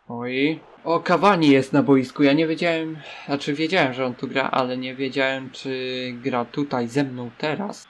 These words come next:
Nie widziałem go chyba ani razu przy piłce. Musiał wejść jakoś niedawno. Albo po prostu chuja grali, no. A zresztą kto nie grał? Ja również grałem. Cała pierwsza połowa to była kopanina w środku pola. O kurna.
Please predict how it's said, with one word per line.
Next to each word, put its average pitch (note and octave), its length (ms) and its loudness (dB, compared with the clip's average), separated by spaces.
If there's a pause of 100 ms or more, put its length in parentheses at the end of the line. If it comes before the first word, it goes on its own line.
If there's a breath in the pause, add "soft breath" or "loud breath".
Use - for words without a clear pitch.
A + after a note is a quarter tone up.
Nie E3+ 120 -4
widziałem F#3 380 2
go C3+ 120 -2
chyba A#2+ 300 -2
ani A#2+ 200 -4
razu A#2+ 220 -4
przy - 180 -16
piłce. A#2 440 -8 (460)
Musiał C#3+ 300 -2
wejść D3 220 -2
jakoś C#3 320 -6
niedawno. B2+ 400 -8 (200)
Albo B2+ 260 0
po C#3 140 2
prostu B2+ 840 -2 (140)
chuja B2+ 280 -4
grali, C3+ 360 -2
no. A#2 120 -8 (260)
A C#3+ 120 -2
zresztą E3+ 380 0
kto A3 220 2
nie F#3+ 160 4
grał? B2 220 2
Ja D3 100 4
również D#3+ 380 -2
grałem. D3 600 2
Cała D#3 260 6
pierwsza C#3+ 360 0
połowa C3+ 460 2
to C3 140 -2
była B2 220 -2
kopanina A#2+ 560 -4
w A2 40 -14
środku - 380 -6
pola. A#2 300 -4 (280)
O C#3+ 160 2
kurna. B2+ 440 4